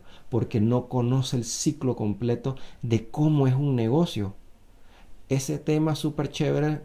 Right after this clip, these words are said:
voy a tirarlo en otro podcast, lo vamos a analizar bien bonito, a plenitud. Y bueno, si les gustó, apóyenme con un like,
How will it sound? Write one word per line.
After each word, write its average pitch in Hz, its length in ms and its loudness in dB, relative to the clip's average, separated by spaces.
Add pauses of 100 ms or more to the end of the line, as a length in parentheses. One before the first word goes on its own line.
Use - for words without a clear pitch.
voy 113 220 0
a 117 80 0
tirarlo 113 340 0
en 110 120 0
otro 110 240 -4
podcast, 123 360 -2
lo 110 120 0
vamos 113 240 -2
a 120 40 -4
analizar 107 480 -2
bien 113 220 0
bonito, 113 520 -2 (100)
a 107 120 -8
plenitud. 107 440 -6 (1500)
Y 220 80 2
bueno, 220 340 6 (580)
si 135 160 -2
les 113 120 4
gustó, 170 520 2 (440)
apóyenme 135 600 4
con 131 140 2
un 131 200 2
like, 107 300 0